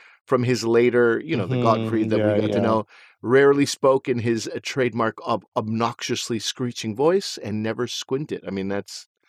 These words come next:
Speaker 1: that's him in a nutshell,
Speaker 2: That's so
Speaker 1: screeching and
Speaker 2: interesting.
Speaker 1: squinting.
Speaker 2: Yeah, yeah.
Speaker 1: Yeah, he was seldom used in sketches. So we are not,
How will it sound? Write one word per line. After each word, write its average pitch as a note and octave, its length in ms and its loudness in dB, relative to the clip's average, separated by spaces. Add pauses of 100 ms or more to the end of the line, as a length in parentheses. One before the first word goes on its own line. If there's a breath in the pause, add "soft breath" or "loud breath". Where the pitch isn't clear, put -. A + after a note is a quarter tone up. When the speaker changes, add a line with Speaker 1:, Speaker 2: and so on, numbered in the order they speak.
(200)
Speaker 1:
that's G#2+ 220 -4
him B2 180 2
in G2+ 80 -2
a G2 60 -2
nutshell, G2 580 -4
Speaker 2:
That's - 180 -14
so A#2+ 140 2
Speaker 1:
screeching C#3 280 4
and F3 80 0
Speaker 2:
interesting. A#2 300 -2
Speaker 1:
squinting. A2+ 200 -4
Speaker 2:
Yeah, A#2 400 -4
yeah. B2+ 320 -4
Speaker 1:
Yeah, F#2 440 -4
he A2 160 -2
was A#2+ 160 2
seldom B2 400 2
used G#2 300 -4
in F#2 80 -8
sketches. F#2 460 -6
So B2+ 260 4 (280)
we D#3 280 2
are F3 120 8
not, D3+ 280 4